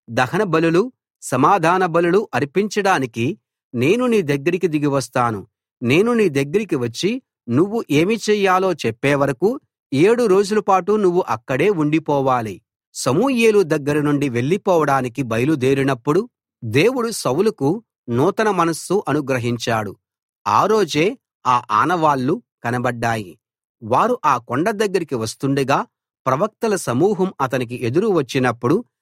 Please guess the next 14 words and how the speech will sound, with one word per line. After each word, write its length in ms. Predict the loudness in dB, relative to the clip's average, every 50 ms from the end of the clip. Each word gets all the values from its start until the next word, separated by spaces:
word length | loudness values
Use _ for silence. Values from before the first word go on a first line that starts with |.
| _ _ _ _ -6
దేవుని 480 | 0 2 2 2 2 0 -2 -2 -4 -2 0
ఆత్మ 320 | 0 0 0 -2 _ -4 -4
బలంగా 540 | -2 -2 -2 0 0 0 0 0 0 -2 -2 -4 -6
అతని 220 | -4 -2 -2 0
మీదకి 580 | 0 0 0 0 0 -2 -4 -2 -2 -2 -2 -4 -10 _ _ -8
వచ్చాడు. 500 | -6 -6 -4 -2 -2 -2 -2 -4 -6 -12 _ _ _ _ _ _ _ _ -4
అతడు 260 | -2 -2 0 0 2
వారి 320 | 2 4 2 2 2 0
మధ్య 340 | -2 -2 -4 -4 -2 -2 -2
నిలిచి 560 | -2 -2 -2 -2 -4 -4 -4 -4 -4 -4 -4 -8 _ _ _ _ _ -8
ప్రకటన 340 | -8 -6 -4 -4 0 0 0
చేస్తూ 460 | 0 -2 -6 -10 -10 -6 -4 -4 -4
ఉన్నాడు. 580 | -2 -2 0 0 0 0 0 -2 -4 -6 -12 -16 _ _ _ _ _ _ -6
గతంలో 600 | -4 -4 -2 0 -2 -2 0 2 2 2 0